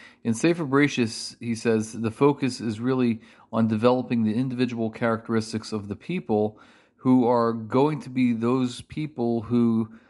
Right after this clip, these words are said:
give over the D N A or the character of the Jewish people. And therefore, their names are not as important to share. <clears throat> I'm sorry, their names are, are important to share.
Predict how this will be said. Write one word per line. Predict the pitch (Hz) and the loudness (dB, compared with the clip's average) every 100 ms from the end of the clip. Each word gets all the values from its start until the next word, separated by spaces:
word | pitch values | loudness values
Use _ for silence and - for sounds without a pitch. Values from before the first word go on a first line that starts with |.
| _ _ 123 | _ _ -2
give | 135 131 | 0 2
over | 131 117 | 2 2
the | 110 | 0
D | 110 117 127 | 0 4 4
N | 117 | 4
A | 117 113 107 | 2 2 0
or | 104 101 101 | -2 -2 -4
the | 104 | -8
character | - - 135 139 123 - 110 104 | -14 -10 -4 -2 -4 -4 -2 -2
of | 104 104 | -4 -6
the | |
Jewish | 101 110 98 | -2 -2 -2
people. | - 90 71 58 - _ - _ | -8 -12 -12 -14 -16 _ -20 _
And | 117 | 0
therefore, | 120 135 - 127 | 2 2 2 0
their | 113 117 | 2 2
names | 131 147 123 120 120 - _ _ - | 2 2 2 2 0 -10 _ _ -4
are | 113 | 0
not | 113 120 120 117 | 4 4 2 -2
as | 113 104 | -4 -2
important | 107 - 113 104 | -4 -4 -4 -4
to | 104 | -8
share. | - 113 95 65 - _ | -4 -2 -2 -6 -14 _
<clears throat> | _ - | _ 2
I'm | 208 131 107 - _ _ _ _ _ _ _ _ _ _ _ _ _ _ _ _ - 127 | 4 4 0 -10 _ _ _ _ _ _ _ _ _ _ _ _ _ _ _ _ 2 2
sorry, | 113 117 113 | 4 2 2
their | 113 | 2
names | 117 120 113 | 6 4 4
are, | 107 113 - | 2 0 0
are | 123 143 | 0 2
important | 117 104 - - - - | 2 -4 -8 -14 -14 -16
to | 95 | -18
share. | - 71 64 | -14 -12 -12